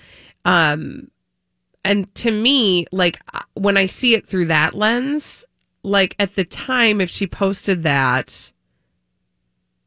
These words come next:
I don't know, was she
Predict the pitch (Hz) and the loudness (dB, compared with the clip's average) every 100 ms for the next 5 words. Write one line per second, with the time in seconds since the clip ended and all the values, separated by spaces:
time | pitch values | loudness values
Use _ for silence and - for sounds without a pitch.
0 | _ _ - 208 220 214 202 147 - - | _ _ -4 0 2 4 2 0 -4 -12
1 | _ _ _ 185 190 - - 208 196 190 | _ _ _ -2 0 0 -2 0 2 2
2 | 190 190 | 0 -2